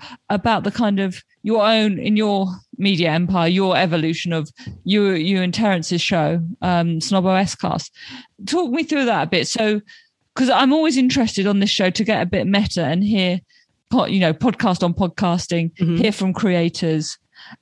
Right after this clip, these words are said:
Speaker 1: and explain how that kind of process went a bit. So you've been doing the show for how long?
Speaker 2: So we've been doing the show for, I think,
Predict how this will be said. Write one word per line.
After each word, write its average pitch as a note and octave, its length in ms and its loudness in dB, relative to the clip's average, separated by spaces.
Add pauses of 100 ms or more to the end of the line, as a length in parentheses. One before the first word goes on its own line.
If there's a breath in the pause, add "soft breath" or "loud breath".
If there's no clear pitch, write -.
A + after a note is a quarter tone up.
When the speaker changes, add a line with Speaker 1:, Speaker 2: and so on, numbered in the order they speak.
Speaker 1:
and G3 380 0 (440)
explain D4 480 0
how D#4 160 0
that C#4 200 0
kind A#3 200 2
of - 80 -6
process G#3+ 480 -2
went G#3 200 0
a A#2+ 80 -4
bit. - 440 -8 (240 soft breath)
So - 100 -4
you've G3 160 0
been A3+ 120 2
doing B3+ 200 2
the A#3 60 2
show B3 240 0
for A#3 100 -4
how G#3 260 -2
long? E3 380 -4 (320 loud breath)
Speaker 2:
So A#3+ 340 0
we've C4 240 0
been C#4+ 140 0
doing C#4 300 0
the B3 120 0
show A#3 440 0
for, F#3+ 960 -2
I F3 180 -4 (360)
think, G#3+ 340 0